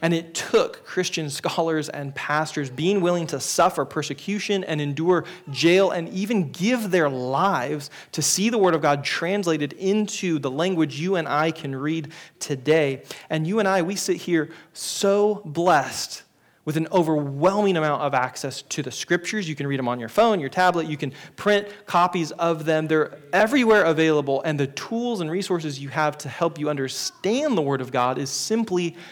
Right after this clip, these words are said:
staggering. Generations before us can't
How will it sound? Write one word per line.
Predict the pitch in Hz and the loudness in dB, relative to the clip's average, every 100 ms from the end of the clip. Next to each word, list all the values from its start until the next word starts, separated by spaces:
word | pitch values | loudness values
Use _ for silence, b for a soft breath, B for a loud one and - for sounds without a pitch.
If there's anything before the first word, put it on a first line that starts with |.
| B | B
staggering. | - - - - 165 175 180 139 120 113 127 _ _ - - b b b b b b b b b b _ _ _ _ _ _ - | -8 -4 -4 0 2 2 0 -2 -6 -10 -20 _ _ -16 -16 b b b b b b b b b b _ _ _ _ _ _ -4
Generations | 139 208 214 175 - 156 139 | 0 2 4 2 0 -6 -8
before | 139 - - | -10 -6 -6
us | 147 | -6
can't | - 170 | -6 -6